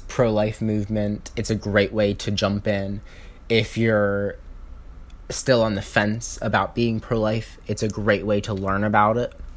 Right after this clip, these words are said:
and educate yourself on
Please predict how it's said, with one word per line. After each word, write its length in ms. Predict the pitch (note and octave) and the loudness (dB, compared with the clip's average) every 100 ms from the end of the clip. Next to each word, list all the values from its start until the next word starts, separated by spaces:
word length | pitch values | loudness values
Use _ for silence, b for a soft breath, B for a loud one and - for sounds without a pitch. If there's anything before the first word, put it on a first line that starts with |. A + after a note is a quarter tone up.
| - - - - - - A#2+ | -14 -14 -14 -12 -12 -8 -2
and 380 | A2+ G2 F#2 - | 0 0 -2 -2
educate 360 | G2+ G#2+ B2+ | -2 0 0
yourself 580 | G#2 A2+ A#2 A#2+ C3+ - B B B B B - | 0 0 0 0 -4 -12 B B B B B 2
on 720 | A2 G#2 G2 F#2 F2+ G2 | 6 6 4 2 -2 -4